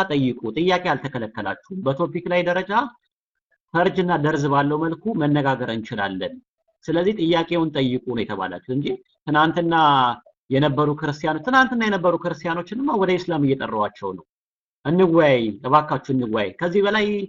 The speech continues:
ዝናርና መንሽር መያዝ ነበረብኝ እንዴ? ወይስ ቀረርቶና ፉከራና ሽለላ መያዝ ነበረብኝ? የሆነ ጥይት ማንሳት አለብኝ ወደ ካልመጣችሁ ብዬ? እንወያይ፣ ፈረሱም ሜዳውም ይኸው ነው፣ እንወያይ ነው ያልኩት። ጥያቄ አለኝ፣ ጥያቄ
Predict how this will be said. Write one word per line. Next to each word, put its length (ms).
ዝናርና 480
መንሽር 380
መያዝ 240
ነበረብኝ 520
እንዴ? 160
ወይስ 200
ቀረርቶና 520
ፉከራና 540
ሽለላ 340
መያዝ 260
ነበረብኝ? 500
የሆነ 200
ጥይት 240
ማንሳት 300
አለብኝ 360
ወደ 180
ካልመጣችሁ 580
ብዬ? 160
እንወያይ፣ 640
ፈረሱም 420
ሜዳውም 340
ይኸው 200
ነው፣ 140
እንወያይ 420
ነው 120
ያልኩት። 260
ጥያቄ 360
አለኝ፣ 340
ጥያቄ 220